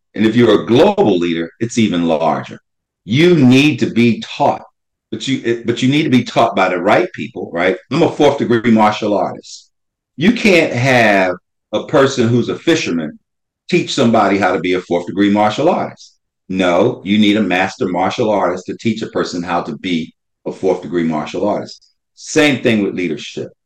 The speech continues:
In order to be a very powerful leader, you need a very powerful, experienced, strong leader to teach you, to navigate you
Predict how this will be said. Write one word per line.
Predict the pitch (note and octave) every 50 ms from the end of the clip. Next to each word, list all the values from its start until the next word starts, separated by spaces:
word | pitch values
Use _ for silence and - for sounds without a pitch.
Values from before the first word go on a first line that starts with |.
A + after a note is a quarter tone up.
| _ _ _ _ _ _ _ _ _ _ -
In | A#2 A#2+ B2+
order | D3 F#3 A3+ A#3 G#3+ -
to | - B2+
be | G2+ A#2+ C3 C3 A#2+
a | - -
very | E2 G#2+ A#2+ A#2+ A2 G2 -
powerful | - - A#2+ A#2 G#2+ G#2 - - A2 - E2
leader, | F2+ B2 D#3+ D#3+ - - - - - _ _ _ _ _ _ _ _ _ _ -
you | - A2+ D3+ E3+
need | E3 C#3+ C#3 C#3+ D#3+ F#3+ G3 E3+ D#3 - - A#2+ G#2 G#2 A#2 B2+ D3+ - _ _ _ _ _ _ _ _ -
a | - A#2 A2 G2+
very | G#2+ A#2 A#2+ B2+ B2+ B2 B2 A2+
powerful, | - - - B2 A#2+ A#2+ A2+ - - - A2+ -
experienced, | A2 G2+ - - - - - - B2+ B2 A#2+ A#2+ A#2 A#2+ A#2 - - -
strong | - - - B2+ C3+ B2 C3 C3+ B2 A2+ A2+
leader | C3+ E3 A#2+ G2 F#2 F#2 - - _ _ _ _ _ _ _ -
to | - D#3+ -
teach | - - G3+ F#3 - - - -
you, | - - - -
to | - - A#2+
navigate | B2 A#2+ A#2+ C3 C#3 C#3+ D3+ D#3 B2+ A2 F#2+ G#2 G2+ G2+ G2 - -
you | A2 G2+ F2+